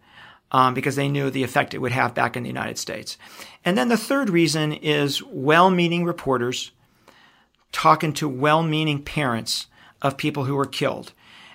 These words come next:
And when they go talk to those parents, those parents say, "Well, my son wasn't a terrorist," right? And the reporter walks away with, "Check, that was a civilian." So when you put all that together, that explains the discrepancy to me.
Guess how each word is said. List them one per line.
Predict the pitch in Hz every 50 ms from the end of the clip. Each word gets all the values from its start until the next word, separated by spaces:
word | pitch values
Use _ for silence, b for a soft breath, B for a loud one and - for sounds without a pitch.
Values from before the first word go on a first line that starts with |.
| b b -
And | 147 139
when | 143 143
they | 143 151
go | 151 151 160 160
talk | 156 - - 202 202 202
to | 190
those | 165 156 143
parents, | 147 - 147 143 139 139 143 139 139 -
those | - - 143 139
parents | 143 - 156 147 147 143 -
say, | - 151 143
"Well, | 147 143
my | 139 139 160
son | 175 175 - 156 147 139 135
wasn't | 127 117 123 117
a | 117 - - 123
terrorist," | 113 101 101 104 - 139 - - - - b b b b b b _ _
right? | 127 127 139 151 - - - - _ _
And | - 139 135 131 131 135 131 131 131 B B B B B B B
the | - 143
reporter | 143 143 - 151 151 147 147
walks | 135 139 139 139 - -
away | 147 131 135 135 135 135
with, | 127 127 127 123 123 - -
"Check, | - - 175 175 175 - - - _
that | - 135 143
was | 147 123
a | 135
civilian." | 127 - 139 135 127 117 107 - - 110 b b b b b b b b _ -
So | - - - 175 165 160 160
when | 160 160 170
you | 165
put | 160 - - - 208 208
all | 185 175 165
that | 160 156 156
together, | - 156 127 143 143 139 139 143 139 139 139 139 -
that | - 143 156 156 156 151 - -
explains | 147 143 - - 143 143 139 139 131
the | 143
discrepancy | 127 120 - - 139 131 139 139 127 - 143
to | 120 - -
me. | 135 135 135 135 135 135 127